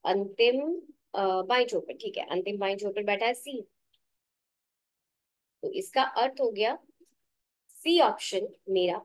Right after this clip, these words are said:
सही उत्तर है, विकल्प सी जो है वो मेरा सही उत्तर है।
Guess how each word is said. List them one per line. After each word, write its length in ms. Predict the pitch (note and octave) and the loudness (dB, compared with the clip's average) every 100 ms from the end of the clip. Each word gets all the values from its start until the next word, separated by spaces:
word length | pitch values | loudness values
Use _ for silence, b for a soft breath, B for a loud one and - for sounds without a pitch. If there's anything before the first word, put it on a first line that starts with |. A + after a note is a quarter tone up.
| _ | _
सही 380 | - - E3+ E3 | -10 -6 -4 -6
उत्तर 300 | - - F3 | -8 -4 -2
है, 160 | A3+ B3+ | 0 -2
विकल्प 380 | G#3 F#3+ F3+ - | -2 -4 -4 -10
सी 260 | - B3 | -10 -8
जो 180 | A3 F3 | -4 -2
है 160 | E3 D#3+ | 0 -2
वो 140 | D#3+ | -2
मेरा 360 | E3 E3+ F4 - _ _ | -2 0 -2 -4 _ _
सही 280 | - B3+ A3+ | 0 4 4
उत्तर 260 | G#3 - D#3 | 0 -4 -12
है। 140 | D#3 | -12